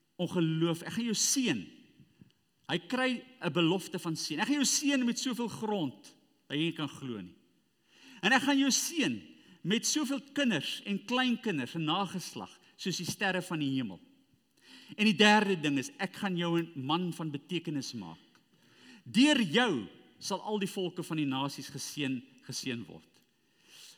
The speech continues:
So, okay, as God na jou toe kom en hy maak daai belofte vir jou, wat sal jy sê? Yes, dit klink goed. So dis wat Abraham gesien het.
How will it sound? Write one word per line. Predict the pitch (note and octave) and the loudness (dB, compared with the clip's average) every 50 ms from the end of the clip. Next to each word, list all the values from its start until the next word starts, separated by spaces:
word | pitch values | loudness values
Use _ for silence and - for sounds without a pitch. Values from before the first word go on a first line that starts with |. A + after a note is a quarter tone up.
| _ | _
So, | - - - G#3 G#3+ G#3+ | -6 -2 0 2 2 2
okay, | G#3 - D3+ G#2 F#2 - - - - _ _ _ _ - | 0 0 -2 -4 -4 -8 -16 -20 -20 _ _ _ _ -8
as | - E3+ - | -6 -4 -4
God | - C4+ C4 C4+ | -2 -4 -4 0
na | B3 | 2
jou | A#3 A3 | 2 2
toe | - A3+ | 2 0
kom | A3 A3 G#3 G3+ | -2 -2 -2 0
en | G3+ G3 | 0 0
hy | F#3+ | 2
maak | D#3 D3 E3 F3 E3+ | 2 2 2 2 0
daai | E3 E3 E3+ E3+ - - - - | 0 -2 -2 -2 -6 -14 -12 -6
belofte | C3 D3+ D#3 E3+ D#3 - F3+ D#3 | -2 0 2 2 0 -2 -6 -6
vir | - - D3 | -6 -4 -4
jou, | C3 B2+ A#2+ | -4 -2 -2
wat | C3+ C#3+ - | -4 -4 -2
sal | - D#3+ C#3+ | -2 0 0
jy | C3+ B2+ | 0 0
sê? | - - B2+ G2+ E2 D2 - - _ _ _ _ _ _ _ _ - - _ _ _ _ _ _ _ _ _ _ _ _ _ _ _ _ _ _ _ _ | -2 -4 -6 -6 -8 -8 -12 -20 _ _ _ _ _ _ _ _ -18 -18 _ _ _ _ _ _ _ _ _ _ _ _ _ _ _ _ _ _ _ _
Yes, | C#3+ D3+ C#3+ - - - | -2 -2 -2 -2 -2 -2
dit | F3 F#3 F3 F3+ | 0 0 0 0
klink | A3 G3+ - | 0 -2 0
goed. | - G#3+ E3 - - - - - - - _ _ - - - - - - - - | 2 0 0 0 -2 -16 -20 -20 -20 -20 _ _ -20 -20 -20 -20 -20 -20 -14 -6
So | - B3 A3+ | 0 2 2
dis | D#3+ A#3 D4+ D4 - C4 | 4 4 4 4 4 2
wat | C4 A#3 | 0 0
Abraham | G#3+ B3 C4 B3+ G#3+ B3 A#3+ G#3+ - | 2 4 4 4 6 4 4 4 2
gesien | - G#3 - - - C#4 B3 | 2 0 0 2 2 4 4
het. | D#3+ A2+ - | 2 2 0